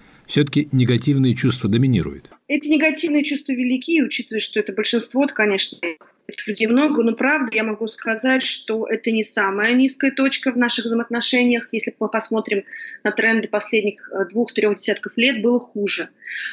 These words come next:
Speaker 2: Например, было хуже весной четырнадцатого года и летом четырнадцатого года.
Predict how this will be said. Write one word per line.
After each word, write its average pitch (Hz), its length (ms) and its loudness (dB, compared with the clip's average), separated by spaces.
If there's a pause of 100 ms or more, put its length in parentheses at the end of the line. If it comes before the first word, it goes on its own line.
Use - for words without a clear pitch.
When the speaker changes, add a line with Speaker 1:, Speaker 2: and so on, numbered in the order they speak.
(140)
Speaker 2:
Например, 240 520 2
было 240 260 2
хуже 233 680 0
весной 226 380 2
четырнадцатого 220 580 -2
года 202 640 0
и 190 400 2
летом 190 320 2
четырнадцатого 233 580 0
года. 233 360 0